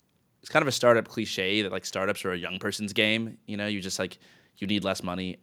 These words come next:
And if I think about myself, like, if I were to quit Indie Hackers today, like, I wouldn't be nearly as scrappy as I was in my early twenties. I live a bougie ass lifestyle. Like, I need to make a certain amount of salary. You know, like, I just, like, I would need either a ton of savings or I would need, like, a lot of funding.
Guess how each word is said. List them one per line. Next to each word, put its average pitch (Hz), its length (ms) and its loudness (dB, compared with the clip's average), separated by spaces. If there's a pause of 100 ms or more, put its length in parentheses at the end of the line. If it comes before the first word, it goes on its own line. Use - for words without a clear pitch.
And 110 80 -2
if 101 40 0
I 120 40 2
think 135 100 4
about 131 140 6
myself, 95 420 -2
like, - 140 -8
if 101 80 -2
I 123 80 6
were 135 100 6
to 123 60 0
quit 120 180 2
Indie 107 220 0
Hackers 95 460 -2 (440)
today, 104 640 6 (500)
like, - 220 -4
I 143 80 10
wouldn't 190 220 6
be 151 100 2
nearly 143 320 8
as 104 80 2
scrappy 104 360 2
as 98 100 -4
I 95 60 0
was 87 200 -4
in 90 80 -8
my 85 100 -8
early 87 200 -6
twenties. - 380 -12
I 95 100 -2
live 104 200 0
a 95 80 -2
bougie 123 440 2
ass 110 240 4
lifestyle. 98 800 2
Like, 92 160 -10
I 95 100 -4
need 98 140 -2
to 95 60 -6
make 92 180 -6
a - 60 -10
certain 143 280 4
amount 131 180 4
of 123 60 -2
salary. 107 920 2 (240)
You 104 100 -6
know, 98 120 0
like, 95 120 -2
I 101 80 2
just, 101 240 -6
like, 98 220 -6 (380)
I 107 80 2
would 110 80 2
need 123 160 2
either 113 180 2
a 98 60 -2
ton 135 200 6
of 135 60 4
savings 113 580 4
or 101 220 2
I 101 80 4
would 95 120 -2
need, 95 140 -6
like, 92 120 -8
a - 60 -4
lot 92 200 0
of 85 60 -6
funding. 82 460 -10